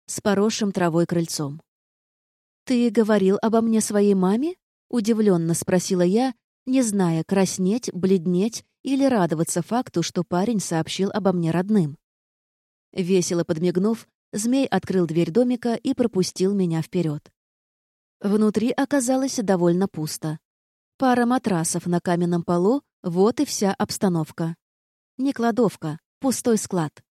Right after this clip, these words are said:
"А тебя смущает то, что я говорил с мамой?" Стейн закрыл дверь и поймал меня в объятия. "Не то чтобы, но зачем?" Надо же предупредить ее о том,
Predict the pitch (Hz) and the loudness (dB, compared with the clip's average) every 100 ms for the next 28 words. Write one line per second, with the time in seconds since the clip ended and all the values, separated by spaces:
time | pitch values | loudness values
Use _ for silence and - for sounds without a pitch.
0 | _ _ _ _ _ _ - 170 160 - | _ _ _ _ _ _ -8 -4 -4 -4
1 | 175 170 170 175 175 - 156 170 - - | 0 0 0 -2 -2 -2 -2 -4 -6 -4
2 | 160 - 175 160 160 160 160 165 165 185 | -4 -2 -4 -2 -4 -4 -4 -2 -4 -4
3 | 226 277 156 - _ _ _ _ - - | -4 -4 -6 -8 _ _ _ _ -12 -4
4 | 196 185 180 175 175 170 165 208 247 _ | 0 2 2 0 0 -2 0 0 0 _
5 | - 277 247 196 165 170 175 170 165 170 | -6 -4 2 2 4 2 2 0 0 -2
6 | 160 160 160 165 160 - _ _ _ _ | -2 -2 -4 -6 -8 -8 _ _ _ _
7 | _ _ 233 226 226 220 311 - - 254 | _ _ -2 0 0 0 -2 -4 -2 0
8 | 202 190 - _ 233 240 220 202 208 - | 2 -2 -6 _ -4 0 2 2 0 0
9 | 302 175 170 _ _ _ _ _ _ - | -2 -2 -8 _ _ _ _ _ _ -8
10 | 156 160 220 240 180 175 180 185 165 165 | -6 0 0 0 0 0 2 0 -2 -2
11 | 170 160 156 - 185 | 0 0 0 0 0